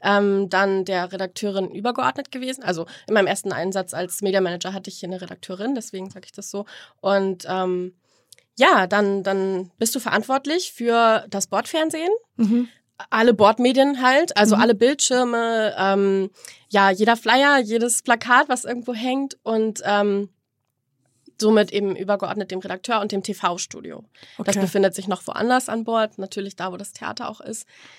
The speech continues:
Speaker 1: wo
Speaker 2: Ja.
Speaker 1: die Shows stattfinden.
Speaker 2: Und was für Shows finden, stin-, finden da statt?
Speaker 1: Wir haben auf jedem Schiff unserer Flotte immer ein Showensemble an Bord. Das heißt, ähm,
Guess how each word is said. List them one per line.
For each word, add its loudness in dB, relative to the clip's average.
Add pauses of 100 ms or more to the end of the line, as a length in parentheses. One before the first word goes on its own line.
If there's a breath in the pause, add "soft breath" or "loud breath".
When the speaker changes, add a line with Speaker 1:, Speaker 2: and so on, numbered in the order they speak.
(220 soft breath)
Speaker 1:
wo -6
Speaker 2:
Ja. 2
Speaker 1:
die 0
Shows -10
stattfinden. -16
Speaker 2:
Und -16
was 0
für -4
Shows -2
finden, -4
stin-, -4
finden -4
da -2
statt? -12 (580)
Speaker 1:
Wir 0
haben 0
auf -6
jedem -4
Schiff -2
unserer -6
Flotte -6
immer -4
ein -6
Showensemble -4
an -14
Bord. -4 (420 loud breath)
Das -10
heißt, -2
ähm, -2